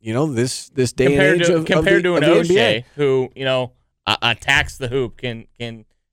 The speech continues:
Speaker 2: can do
Speaker 1: High motor
Speaker 2: uh,
Speaker 1: guy,
Speaker 2: yeah.
Speaker 1: can
Speaker 2: Yeah.
Speaker 1: rebound. Right. He, he does some things ex-, exceptionally well. Buddy does one thing. I mean, he does all other things, but he does one thing exceptionally well, and that's shoot the basketball. And he has some size to him. So,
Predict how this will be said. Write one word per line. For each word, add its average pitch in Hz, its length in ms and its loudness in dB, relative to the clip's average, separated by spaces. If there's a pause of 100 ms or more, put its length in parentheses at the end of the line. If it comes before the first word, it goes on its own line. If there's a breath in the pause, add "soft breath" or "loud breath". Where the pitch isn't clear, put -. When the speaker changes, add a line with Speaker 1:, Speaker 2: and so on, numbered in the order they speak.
(100)
Speaker 2:
can 120 120 -6
do 123 360 -8
Speaker 1:
High 135 220 2
motor 151 320 2
Speaker 2:
uh, - 20 -4
Speaker 1:
guy, 147 400 2
Speaker 2:
yeah. 143 60 0
Speaker 1:
can 139 180 0
Speaker 2:
Yeah. 127 60 0
Speaker 1:
rebound. 143 840 0
Right. 101 240 -4
He, 131 160 0 (400 loud breath)
he 147 160 0
does 156 320 2
some 170 140 -2
things 156 320 0
ex-, 143 220 -4
exceptionally 151 680 0
well. 175 220 2
Buddy 151 460 0 (360 soft breath)
does 143 320 2
one 151 340 0
thing. 180 580 0
I 135 40 -6
mean, 135 140 2
he 143 40 0
does 156 240 2
all 180 320 0
other 160 240 2
things, 117 440 -2
but 127 160 0
he 151 80 2
does 151 220 2
one 175 280 2
thing 156 260 0
exceptionally 127 640 -2
well, 117 240 0
and 101 100 -6
that's 120 140 -2
shoot 147 220 -2
the - 80 -4
basketball. 92 600 -2 (200 soft breath)
And 190 200 2
he 214 60 2
has 202 140 0
some 170 120 -6
size 123 400 0
to 131 140 -2
him. 160 80 -8
So, 180 260 -2